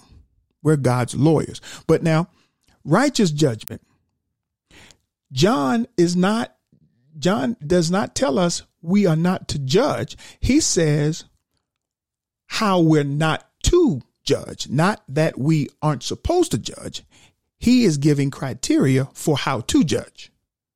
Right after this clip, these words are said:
Did you catch that? John is not saying in John seven twenty-four, he says, "Do not judge according to appearance."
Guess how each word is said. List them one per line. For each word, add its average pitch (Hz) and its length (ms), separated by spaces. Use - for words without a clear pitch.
Did 123 140
you 135 60
catch 190 240
that? - 220
John 165 320
is 208 100
not 214 160
saying 220 240
in 160 120
John 170 260
seven 196 320
twenty-four, 190 520
he 208 120
says, 180 280
"Do 175 180
not 190 220
judge 202 280
according 185 320
to 165 120
appearance." - 600